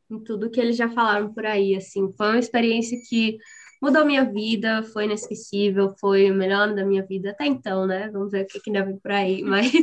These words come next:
é, a Bélgica, assim, é uma caixinha de surpresas, eu acho. É um país pequeno, mas realmente a riqueza cultural, a diversidade que você encontra por lá, é a possibilidade de você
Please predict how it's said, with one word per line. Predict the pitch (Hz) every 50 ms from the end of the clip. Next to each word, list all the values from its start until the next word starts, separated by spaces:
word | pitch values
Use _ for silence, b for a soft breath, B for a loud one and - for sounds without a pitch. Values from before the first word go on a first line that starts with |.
| 320 - - - B B B B B B B B 277 262 B B _ -
é, | - 202 202 202 196 196 196 196 196 - -
a | - 240
Bélgica, | 233 202 233 226 233 240 247 - -
assim, | 247 247 - 262 240
é |
uma | 233 233 233
caixinha | 247 262 254 - 285 254
de | 254 -
surpresas, | - 339 339 - 302 254 226 214 214 214 220 214 220
eu | 208 208
acho. | 196 185 180 185 185 - 202 196 202 - b b b b b b b b _ -
É | 185 208
um | 226 233
país | 233 254 240 247 247
pequeno, | - 247 - - 233 208 208 214 220 240 254 247 262 254 262 - _ -
mas | 208 208 214 226 -
realmente | - 240 233 247 233 220 226 -
a | 233 208
riqueza | 220 226 220 - 254 240 247 262 269 277
cultural, | 285 - 247 - 240 214 196 190 190 190 196 196 196 190 190 185 - -
a | - 208
diversidade | 202 180 190 202 202 - - 190 202 190 214 240 262 254
que |
você | 262 247 233 233 240
encontra | 220 220 226 220 208 - 214
por | - - 196 190
lá, | 190 185 180 185 185 185 185 B B B B B B B B B -
é | -
a | 208 208
possibilidade | 208 233 233 - 233 226 240 254 233 226 226 220 247 277 294
de | 262 294
você | 262 262 254 254 262 240 226 226 226